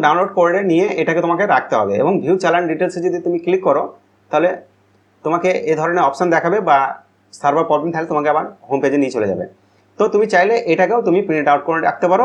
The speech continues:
বা ছবি তুলে রাখতে পারো। পরবর্তীতে আরওআর কপি ডাউনলোড করতে এটা কাজে লাগবে। তো দেখো আমি যে চালানটা ডাউনলোড করে রেখেছিলাম সেই চালানটা আমি একবার ওপেন করে দেখাচ্ছি।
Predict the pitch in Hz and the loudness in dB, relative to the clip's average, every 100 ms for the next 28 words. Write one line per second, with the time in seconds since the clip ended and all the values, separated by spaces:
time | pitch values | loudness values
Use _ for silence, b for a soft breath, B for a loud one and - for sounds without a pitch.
0 | 202 147 - 143 143 135 101 101 95 92 | 2 0 0 0 2 2 0 -2 -4 -2
1 | 92 156 175 196 214 220 - b b b | 0 0 0 0 0 -2 -8 b b b
2 | 139 151 190 - 156 - 160 175 147 151 | -2 0 2 2 0 0 0 2 2 0
3 | 160 160 156 196 - - _ - 151 175 | 0 -2 0 -4 -6 -16 _ -4 -2 -2
4 | - - 151 131 113 98 92 92 _ _ | -4 -2 0 2 0 -2 -6 -12 _ _
5 | _ _ _ _ - 196 196 202 196 220 | _ _ _ _ -8 0 2 2 2 2
6 | 226 202 202 208 175 180 208 208 202 185 | 2 2 2 2 4 4 2 2 2 2
7 | 165 214 226 190 180 165 180 185 180 170 | 0 -2 -2 -2 2 0 2 0 0 0
8 | 175 156 180 185 185 160 160 - | 2 2 2 2 2 2 0 -2